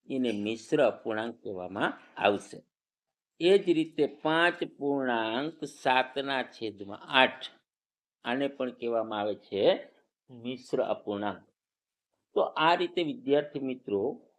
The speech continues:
આ મિશ્ર અપૂર્ણાંક સંખ્યા બને છે. હવે આપણે જોવાના છીએ અપૂર્ણાંક સંખ્યાઓની બેઝિક ક્રિયાઓ, એટલે કે સરવાળો, બાદબાકી, ગુણાકાર અને ભાગાકારની ક્રિયાઓ કેવી રીતે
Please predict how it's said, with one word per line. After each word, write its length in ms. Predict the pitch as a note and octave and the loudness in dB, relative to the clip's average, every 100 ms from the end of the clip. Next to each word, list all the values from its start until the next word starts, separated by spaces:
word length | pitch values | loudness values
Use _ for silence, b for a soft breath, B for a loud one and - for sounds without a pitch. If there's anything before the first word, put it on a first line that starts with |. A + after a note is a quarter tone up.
| - | -6
આ 120 | C3 | -2
મિશ્ર 420 | A#2+ B2 A#2+ D3+ | -2 -2 -2 2
અપૂર્ણાંક 500 | D3 - A#2+ A#2+ B2+ | 4 4 0 -2 -4
સંખ્યા 760 | - G#2 - G#2 G#2 G3 - _ | -8 -8 -8 -2 -2 -2 -6 _
બને 380 | A2 G2+ F#2+ E2+ | -2 2 2 -2
છે. 280 | - - - _ _ _ _ _ _ _ _ _ _ _ _ - | -10 -20 -20 _ _ _ _ _ _ _ _ _ _ _ _ -8
હવે 260 | A#2 D#3+ G3 | 4 8 8
આપણે 280 | E3+ E3+ | 8 0
જોવાના 440 | C#3+ C3+ D3 C#3+ C3+ | -2 0 0 -2 -4
છીએ 640 | - - C3+ A2 F#2 - - _ _ _ _ _ - | -8 -8 -4 -2 -2 -8 -16 _ _ _ _ _ -6
અપૂર્ણાંક 640 | C3+ C3 - G#3+ A#3 A#3+ A3+ | -2 -2 0 2 4 4 0
સંખ્યાઓની 1300 | - C#3+ C3+ - C#3 C3 A#2+ A2+ A2+ G#2 B2+ B3 - _ | -6 -6 -6 -6 -2 0 -2 -6 -6 -6 -8 -10 -16 _
બેઝિક 680 | A2+ A#2 C3+ C3+ C3 F#3 G#3 | -8 0 2 2 0 -6 -6
ક્રિયાઓ, 640 | - B2+ B2+ A#2 A2 F#2+ G2 | -12 -8 -2 0 0 -2 -4
એટલે 240 | - D3 | -4 -6
કે 160 | D3 D3 | -4 -8
સરવાળો, 680 | - C3+ C3 C3+ C3+ C#3 C#3+ | -2 0 2 4 2 2 -2
બાદબાકી, 880 | G#2+ A2+ A2+ A#2 B2+ - C3 C3 | -4 -6 -6 -6 -6 -10 -10 -8
ગુણાકાર 560 | B2+ A2+ A2+ A2+ A#2 B2 | -8 -8 -6 -6 -4 -2
અને 180 | A#2 A2+ | -2 -4
ભાગાકારની 640 | G2+ G#2 B2 B2 C3 C#3 | -6 -4 -4 -2 -2 -2
ક્રિયાઓ 400 | C3+ G#2+ G#2+ A2+ | -6 -4 0 0
કેવી 300 | A#2+ A2 G2+ | -2 -2 -2
રીતે 500 | F#2+ F#2 G#2 D#3+ D4 | -4 -4 2 2 0